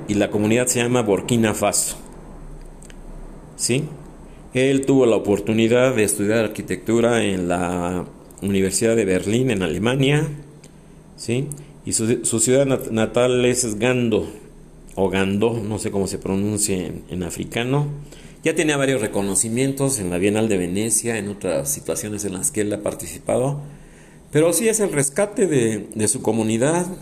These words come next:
Ha luchado mucho, ha trabajado muchísimo con la gente de los, los lugareños, con los habitantes de esa zona, de ese lugar, con excelentes resultados. A mí me gustó mucho lo que vi.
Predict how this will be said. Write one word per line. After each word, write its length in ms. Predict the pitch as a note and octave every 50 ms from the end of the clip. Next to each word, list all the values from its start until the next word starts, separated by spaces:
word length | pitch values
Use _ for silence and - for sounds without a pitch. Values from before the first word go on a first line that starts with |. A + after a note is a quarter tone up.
| - - -
Ha 80 | A2+
luchado 460 | A#2+ B2 C3 B2 - C3 C3 A#2 A#2 G#2
mucho, 480 | G2+ A#2 C3+ C#3 C#3 - D3+ D3+ D3+ D3 D3 - - - - - - - - - - - - -
ha 140 | - G#2 -
trabajado 500 | - G#2+ G2+ F#2+ F2 F#2+ A2 A2 A2 A2
muchísimo 540 | G2 F#2 F#2 - A2+ A2 G#2+ A2 A2+ A2+ -
con 160 | - E2+ E2+
la 60 | D#2+
gente 420 | E2 E2 G2 G2 G2 F2+ - F#2+
de 100 | D2+ C2
los, 640 | C#2+ C#2+ B1 A#1+ B1 A#1+ A#1+ - - - - - - - - - - - - - - - - - - - - -
los 180 | - F#2 F#2 F2
lugareños, 680 | G2 G2+ G2 F#2 F#2 F#2+ G2+ G2+ G#2+ A2+ A2+ A#2 A2+ A2+
con 120 | - F2+
los 140 | E2 D#2 F2+
habitantes 560 | F2+ F#2 - - F#2+ G2+ F#2+ - F#2+ F2+ D#2+
de 60 | F#2
esa 200 | G2 - - F#2
zona, 360 | F2+ - - G#2 G#2+ G#2+ G#2+
de 100 | F#2+ F2+
ese 160 | F#2 - - G2+
lugar, 540 | F2 E2 D#2+ E2 G2 A2+ C3 C#3 C#3+ C#3+ C#3+ C#3+ - - - - - - - - - -
con 200 | - G#2 G2+ G2
excelentes 600 | G2+ G2 - - G#2+ G2+ G#2+ A#2+ A#2+ A2+ - F#2+
resultados. 500 | F#2+ F#2 E2+ - F#2 F#2+ - A#2 B2+ C3
A 80 | C3+ C3+
mí 120 | C3 C3
me 80 | B2+ B2
gustó 300 | - G2+ G2 - - A#2+
mucho 300 | A2 A2 A2+ A2+ - A#2
lo 160 | F#2 E2+ D#2
que 120 | - F#2 F2+
vi. 320 | F2 G#2+ C3+ D3+ D#3+ -